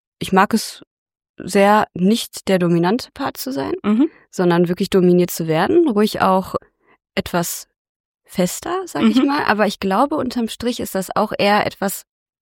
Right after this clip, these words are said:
Speaker 1: was ich mag, weil ich weiß, dass mein Partner gerne dominant ist.
Speaker 2: Ja.
Speaker 1: Also ich kann mir auch gut vorstellen, einen Partner zu haben, der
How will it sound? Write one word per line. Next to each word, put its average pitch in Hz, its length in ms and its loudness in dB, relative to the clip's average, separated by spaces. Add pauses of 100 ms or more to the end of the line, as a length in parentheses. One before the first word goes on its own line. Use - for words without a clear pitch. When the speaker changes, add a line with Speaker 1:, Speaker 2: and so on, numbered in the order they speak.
Speaker 1:
was 190 160 -2
ich 180 120 -6
mag, 185 300 2
weil 180 140 2
ich - 120 -4
weiß, 180 200 4
dass 175 200 -6
mein 165 200 -2 (180)
Partner 170 420 0
gerne 170 280 -4
dominant 165 460 -4
ist. - 280 -10
Speaker 2:
Ja. 185 160 4
Speaker 1:
Also 147 160 -6 (540)
ich - 140 -12 (100)
kann 175 140 0
mir 170 100 4
auch 175 60 -2
gut 180 100 -4
vorstellen, 170 360 0
einen 175 60 2
Partner 170 300 -2
zu 175 180 -6
haben, 170 240 -4
der 165 220 0